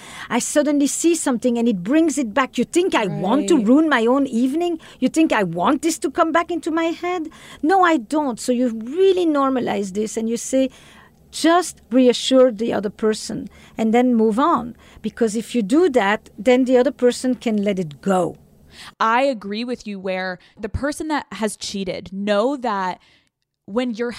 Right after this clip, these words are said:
Speaker 2: having a happy moment, sometimes the person that got cheated on in that moment wakes up for a minute and is like, "Oh God, here I am. I'm starting to feel happy again." Now it's bringing back the moment of, "I was happy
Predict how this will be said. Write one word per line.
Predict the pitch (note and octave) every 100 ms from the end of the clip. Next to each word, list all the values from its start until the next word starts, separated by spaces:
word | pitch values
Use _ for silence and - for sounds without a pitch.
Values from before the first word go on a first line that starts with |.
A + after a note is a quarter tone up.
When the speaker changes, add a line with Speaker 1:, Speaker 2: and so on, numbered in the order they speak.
| A3+
Speaker 2:
having | A3 C4+ C4+
a |
happy | F#3 A3 A3 A3+
moment, | F#3+ F3+ F3+ G#3 A#3+ -
sometimes | A#3 A3 A#3 B3+
the | A3+
person | - A3 G#3+ A3
that | G3
got | G3 F#3
cheated | - - F#3+ G3+
on | A3+ A#3+ B3+ - - _ _ _ _ _ _ _ _ -
in | B3 A#3+
that | B3+ A#3+
moment | G#3+ G#3 G#3 A3+ G3+
wakes | G#3+ A3 -
up | A#3 -
for | -
a | A3
minute | F#3 F#3
and | G3+
is | G3
like, | F#3+ -
"Oh | A3+
God, | A3 G#3
here | F#3 G#3+ G3+
I |
am. | G#3+ A#3+ G3+
I'm | F#3+
starting | - G#3 G#3+
to | G#3
feel | - G#3
happy | F#3+ A3 A3+ G#3
again." | G3 F#3 F#3 - _ -
Now | G#3+ G3 G#3
it's | G3+
bringing | F#3+ F3 G#3+ G#3
back | G3+ G3 G3 -
the |
moment | G3 F#3+ G3+ G3 -
of, | G3 F#3 F3 _ _ -
"I | G#3+
was | G3 A3+ C#4+
happy | G3+ - - G3+ G#3